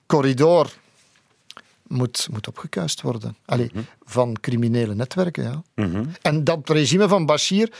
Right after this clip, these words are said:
Speaker 1: zit daar natuurlijk, of die zat daar als een spin in het midden van het web. Die kreeg geld van Europa bijvoorbeeld, om, eh, mee die, eh, die route af te sluiten, om de, om dat,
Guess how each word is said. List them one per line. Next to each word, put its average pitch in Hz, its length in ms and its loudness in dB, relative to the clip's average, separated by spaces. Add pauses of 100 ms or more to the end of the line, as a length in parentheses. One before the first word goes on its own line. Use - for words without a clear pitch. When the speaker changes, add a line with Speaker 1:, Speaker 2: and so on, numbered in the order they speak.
(120)
Speaker 1:
zit 151 300 0
daar 175 180 4
natuurlijk, 185 440 0
of 156 80 0
die 135 140 2
zat 185 180 2
daar 214 100 0
als 175 80 -2
een 156 120 0
spin 185 260 -2
in 175 100 0
het 147 160 -4
midden 165 200 -2
van 151 120 -2
het 135 120 -6
web. 131 280 -2 (380)
Die 131 140 4
kreeg 165 280 2
geld 202 200 4
van 185 160 2
Europa 151 360 4
bijvoorbeeld, 123 600 -2 (320)
om, 165 300 2
eh, 147 220 6 (480)
mee 143 340 4
die, 143 340 4
eh, 135 380 4
die 127 280 2
route 139 260 -2
af 139 180 -2
te 165 100 -6
sluiten, 151 540 0
om 135 200 -2
de, 127 260 2
om 127 100 -2
dat, 127 180 2